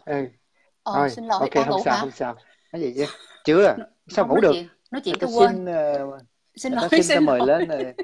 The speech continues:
Speaker 1: Tao đang ngồi, tao, tao đợi chứ bộ, ngồi đợi chứ sao mày xuống, ờ, ngủ được. Cái
Speaker 2: Được
Speaker 1: gì
Speaker 2: rồi,
Speaker 1: nè?
Speaker 2: à, xin du-, giới,
Speaker 1: À.
Speaker 2: giới thiệu quý vị là đây là anh chàng đa đảng của Sydney chúng tôi nha.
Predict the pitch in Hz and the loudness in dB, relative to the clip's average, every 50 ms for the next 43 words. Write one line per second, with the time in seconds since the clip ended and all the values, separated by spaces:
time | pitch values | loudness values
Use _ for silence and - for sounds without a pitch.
0 | - _ _ - 170 165 165 156 151 147 143 139 131 135 - 165 165 165 151 _ | -16 _ _ -10 -8 -6 -6 -6 -6 -4 -2 -2 -2 -4 -6 -8 -12 -12 -14 _
1 | _ _ _ - 180 160 139 127 131 139 160 175 156 139 135 139 156 160 151 147 | _ _ _ -6 0 0 2 2 0 -2 -2 -4 -4 -4 -4 -6 -6 -8 -6 -6
2 | 139 135 139 135 127 131 143 156 165 - 196 170 160 147 - 175 180 196 202 202 | -4 -4 -2 -2 -2 0 -2 -2 -2 -4 -6 -4 -6 -6 -6 -8 -10 -10 -10 -14
3 | 196 185 175 160 156 160 160 156 160 156 151 165 190 180 156 143 - _ _ _ | -14 -12 -12 -12 -12 -12 -14 -14 -8 -6 -4 -2 0 0 0 -2 -2 _ _ _
4 | _ _ _ - - 202 185 180 180 - _ _ - - - - - - - - | _ _ _ -20 -20 -20 -20 -20 -20 -20 _ _ -20 -20 -20 -20 -20 -20 -18 -10
5 | - 233 - - 508 381 - 233 220 233 247 220 226 277 277 247 285 269 254 233 | -6 -4 -2 0 0 -2 -2 0 0 -2 -2 -2 -2 -4 -4 -4 -6 -8 -8 -6
6 | 247 294 311 302 - 302 339 330 226 208 233 285 269 226 202 202 220 226 208 202 | -4 -2 -2 -2 -2 -4 -2 -2 -2 -2 -2 -2 0 0 0 0 0 0 -2 -2
7 | 226 233 240 208 185 226 247 233 247 220 190 190 202 214 220 226 208 180 160 160 | -2 -4 -4 -6 -6 -8 -8 -6 -6 -6 -6 -6 -4 -4 -4 -4 -4 -6 -8 -8
8 | 185 262 311 311 - 196 180 175 202 247 269 269 - 285 269 247 240 233 - 254 | -8 -10 -10 -10 -10 -10 -8 -6 -6 -6 -6 -8 -12 -12 -12 -12 -12 -12 -14 -16
9 | 277 269 247 240 233 233 226 214 | -14 -12 -12 -12 -10 -10 -10 -10